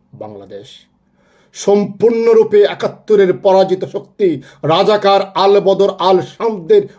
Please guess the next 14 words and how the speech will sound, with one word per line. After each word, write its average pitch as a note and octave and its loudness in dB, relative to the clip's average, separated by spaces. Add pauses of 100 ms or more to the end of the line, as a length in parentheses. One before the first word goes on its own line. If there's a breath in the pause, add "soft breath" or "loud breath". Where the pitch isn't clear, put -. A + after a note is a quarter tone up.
(180 loud breath)
অধীনে D#3+ 0
চলে C3 -18
গেছে। - -20 (1120 soft breath)
ইউনূস A3+ 0 (140)
একটি - -4
পুতুল, - -8 (1160)
একদিক F3+ -2
দিয়ে D#3 0 (500)
একাত্তরের G#3+ 0
পরাজিত F#3 -2
শক্তি - -12
তাকে C#3+ -8
ব্যবহার C3 -6
করছে, - -18